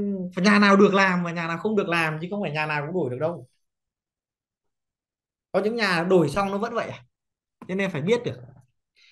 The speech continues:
Và cách thứ ba là xây nhà mới. Thì đây là những cái phương pháp khai vận. Cái này nó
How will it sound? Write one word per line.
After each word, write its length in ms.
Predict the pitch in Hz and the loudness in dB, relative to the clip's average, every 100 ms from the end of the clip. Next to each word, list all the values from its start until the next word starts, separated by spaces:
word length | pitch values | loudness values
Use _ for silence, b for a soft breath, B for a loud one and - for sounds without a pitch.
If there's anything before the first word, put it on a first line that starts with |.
| b b | b b
Và 100 | 156 | -2
cách 160 | 208 214 | -2 0
thứ 100 | 202 | 0
ba 220 | 196 180 | 2 2
là 80 | 143 | 0
xây 240 | 135 190 | 0 2
nhà 100 | 170 | 2
mới. 240 | 113 107 117 - _ _ _ | -2 -6 -10 -14 _ _ _
Thì 80 | 123 | -4
đây 180 | 143 147 | 0 0
là 140 | 131 | 0
những 180 | 113 117 | -2 -4
cái 80 | 139 - | -6 -2
phương 140 | 180 175 | -2 0
pháp 160 | 196 202 | -4 -4
khai 240 | - 160 131 | -4 -2 -2
vận. 100 | - - _ _ _ _ _ _ _ _ _ _ _ - B B B B | -4 -8 _ _ _ _ _ _ _ _ _ _ _ -20 B B B B
Cái 140 | - 220 | 6 8
này 260 | 214 165 | 8 8
nó 360 | 151 151 170 190 | 6 6 4 0